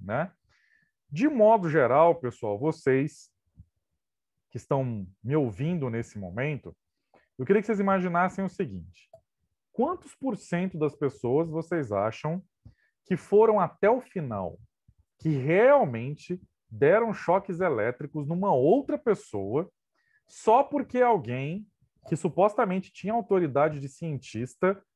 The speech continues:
mandou dar esses choques elétricos? Vamos ver como tá a percepção de vocês. Quantos por cento dos participantes vocês acham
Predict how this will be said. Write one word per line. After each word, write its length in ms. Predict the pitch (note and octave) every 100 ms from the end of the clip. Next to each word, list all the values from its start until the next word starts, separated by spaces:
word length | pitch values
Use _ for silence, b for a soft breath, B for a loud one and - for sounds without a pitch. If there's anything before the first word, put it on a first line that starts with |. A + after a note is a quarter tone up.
| -
mandou 600 | F3+ A#3 C#3 E3 A#3 A#3+
dar 240 | D3+ C#3+
esses 180 | B2 A#2
choques 380 | - A#2+ - G#2+
elétricos? 800 | A2 G#2+ F#2+ F#2+ - G#2+ _ _ _ _ _ _
Vamos 240 | C#3+ G#3+ G3
ver 320 | G#3 A3 G#3+ _ _ _
como 220 | - G#3 A#3+
tá 140 | G3+
a 40 |
percepção 640 | F#3+ F#3+ - F#3+ - F3+ F3+
de 100 | D#3
vocês. 640 | D#3 - G2+ F2 - - - _ _ _ _
Quantos 400 | C4+ E4+ D4+ -
por 180 | B3 G#3
cento 460 | - F#3 G3 G3
dos 160 | E3+ D#3+
participantes 720 | E3+ E3 - C#3 C3+ D3 -
vocês 400 | C#3 C3+ F3+ A#2
acham 500 | A2+ A#2+ - F3 G3